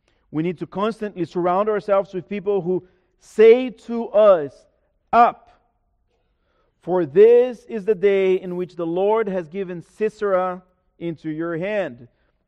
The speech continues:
Does not the Lord go out before us?" Friends, let us make sure that our words are measured. Let us never let the opportunity of pointing someone towards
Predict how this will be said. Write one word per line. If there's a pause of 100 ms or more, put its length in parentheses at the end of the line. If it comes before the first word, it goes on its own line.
Does
not (320)
the
Lord (480)
go
out (800)
before
us?" (1800)
Friends,
let
us
make
sure (1200)
that
our
words (480)
are
measured. (680)
Let
us
never
let
the
opportunity
of
pointing
someone
towards